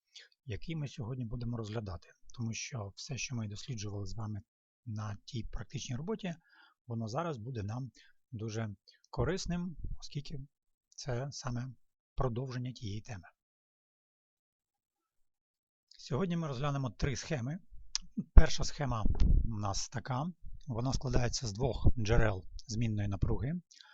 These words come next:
Це джерело у нас один вольт, п'ятдесят герц, тут у нас триста мілівольт, двісті герц. Ну, щ-, саме для того, щоб ми могли чітко їх розрізняти. У нас є можливість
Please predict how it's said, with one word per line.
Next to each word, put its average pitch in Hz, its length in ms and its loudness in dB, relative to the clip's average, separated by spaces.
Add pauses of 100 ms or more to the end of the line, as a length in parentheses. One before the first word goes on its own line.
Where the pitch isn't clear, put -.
(160)
Це - 140 -2
джерело 123 340 4
у 110 40 2
нас 110 200 2
один 107 260 2
вольт, 123 260 0
п'ятдесят 113 420 8
герц, 131 340 2
тут - 280 10
у 151 40 2
нас 147 260 -2
триста 131 360 2
мілівольт, 113 540 0 (320)
двісті 123 640 -2 (320)
герц. - 480 -2 (460)
Ну, 190 60 -2
щ-, - 420 -8
саме 120 280 0
для 104 120 -2
того, 156 220 2
щоб 110 260 -4
ми 120 140 -2
могли 113 280 -2
чітко - 360 -10
їх 110 200 -6
розрізняти. 104 520 -4 (480)
У 143 40 -8
нас 180 220 -6
є 160 80 0
можливість 151 580 -6